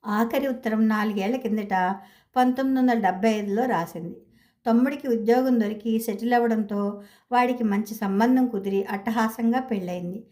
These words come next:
తమ్ముడి మామగారి తోడల్లుడు తన దుకాణంలో రెగ్యులర్ కస్టమర్. యాభై ఏళ్లుంటాయి. పెళ్ళాం జబ్బు మనిషి.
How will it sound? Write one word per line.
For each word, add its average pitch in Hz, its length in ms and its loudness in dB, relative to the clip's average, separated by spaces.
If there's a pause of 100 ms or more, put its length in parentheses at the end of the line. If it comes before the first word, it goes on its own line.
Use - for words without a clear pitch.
(420)
తమ్ముడి 254 280 4
మామగారి 247 600 2
తోడల్లుడు 202 760 -2
తన 214 140 -2
దుకాణంలో 196 760 0 (400)
రెగ్యులర్ 233 380 0
కస్టమర్. 185 500 -6 (240)
యాభై 233 280 4
ఏళ్లుంటాయి. 214 680 0 (120)
పెళ్ళాం 240 320 0
జబ్బు 185 240 -2
మనిషి. 180 420 -2